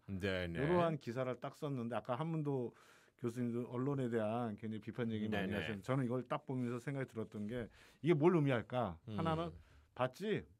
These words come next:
Speaker 2: 부동산 문제 가게 하락시키면 정권들의 교체 당할 수 있어서 앞으로 잘해.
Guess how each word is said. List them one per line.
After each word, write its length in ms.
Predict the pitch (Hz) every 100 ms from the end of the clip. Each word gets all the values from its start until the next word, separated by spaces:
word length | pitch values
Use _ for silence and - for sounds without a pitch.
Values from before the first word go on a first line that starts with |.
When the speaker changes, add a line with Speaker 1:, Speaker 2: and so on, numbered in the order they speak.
| -
Speaker 2:
부동산 480 | 123 147 147 147 135
문제 420 | 123 127 135 123 - _ _
가게 220 | 127 135
하락시키면 600 | 131 165 156 - 143 139
정권들의 720 | - 120 143 139 123 127 117 -
교체 240 | 117 127
당할 260 | 120 117 113
수 120 | 117
있어서 120 | 117
앞으로 220 | 98 123
잘해. 380 | - 110 131